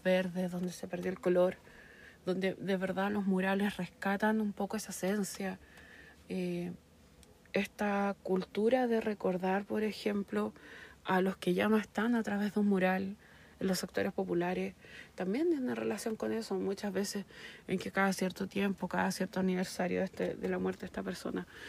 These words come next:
se retoca el mural o se cambia. Eh, es una cosa que se va viendo. El mural más importante que tenemos en estos momentos a gran escala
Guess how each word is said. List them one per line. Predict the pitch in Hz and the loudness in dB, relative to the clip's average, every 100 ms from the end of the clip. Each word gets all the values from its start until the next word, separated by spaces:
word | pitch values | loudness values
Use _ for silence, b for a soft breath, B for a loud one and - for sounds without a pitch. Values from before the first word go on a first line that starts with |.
| B | B
se | - 185 | 0 2
retoca | 175 175 180 | 2 0 0
el | 185 170 | 0 -2
mural | 180 185 | -2 0
o | 175 | -2
se | - | -2
cambia. | 175 175 180 185 170 180 175 180 B B B B - | 0 2 4 4 2 0 -2 -6 B B B B -8
Eh, | 180 175 170 170 - - | -4 -2 -4 -6 -10 -6
es | - 302 - | 0 0 4
una | 330 320 | 6 6
cosa | 311 311 - 330 330 311 | 4 0 0 0 2 0
que | 294 | -4
se | - 262 | -2 0
va | 262 | 0
viendo. | 262 302 294 254 190 - B B B B B B B - - | 0 0 0 0 -4 -8 B B B B B B B -20 -10
El | - 185 180 175 | -4 -2 0 0
mural | 175 190 214 240 254 269 - - - - | 2 4 6 6 4 0 -4 -16 -4 4
más | 247 262 262 | 6 6 4
importante | 247 247 240 247 240 | 2 0 0 0 2
que | 233 | 2
tenemos | 226 226 226 233 226 | 2 4 2 2 2
en | 220 | 2
estos | 220 - | 0 0
momentos | 220 214 226 220 220 | 2 4 4 4 0
a | 214 | 0
gran | 214 214 | 0 2
escala | 226 - 226 220 233 | 0 0 0 2 0